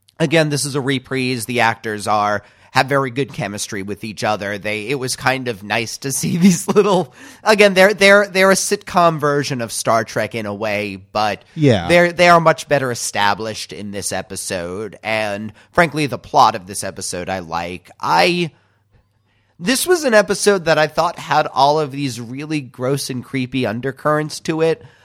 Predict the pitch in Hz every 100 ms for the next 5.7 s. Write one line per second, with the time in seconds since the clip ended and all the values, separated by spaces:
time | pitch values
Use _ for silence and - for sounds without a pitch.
0 | _ _ - 139 147 143 131 - 170 170
1 | 165 156 180 147 135 147 151 143 127 147
2 | 151 131 139 135 127 127 92 _ 117 156
3 | 139 143 151 127 135 131 120 127 117 127
4 | 113 113 120 117 117 135 139 143 135 127
5 | 113 120 123 123 120 120 113